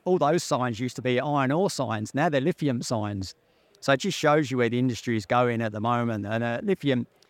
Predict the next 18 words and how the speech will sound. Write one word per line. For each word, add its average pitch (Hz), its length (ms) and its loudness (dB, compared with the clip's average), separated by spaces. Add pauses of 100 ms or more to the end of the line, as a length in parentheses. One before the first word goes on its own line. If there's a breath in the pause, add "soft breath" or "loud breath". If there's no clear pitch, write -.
yeah, 151 140 4
it's 113 100 -2
taken 135 280 2
a, 117 480 0 (240)
a, 120 40 -10
a 123 40 -6
short-term 135 600 0
hit 151 280 -2 (140)
just - 240 -6
due 123 200 0
to 120 240 -2
lithium 127 340 -2
prices, 113 460 -2
but 196 140 -2
they'll 220 140 2
bounce 117 280 0
back 110 240 -4
up. 156 180 0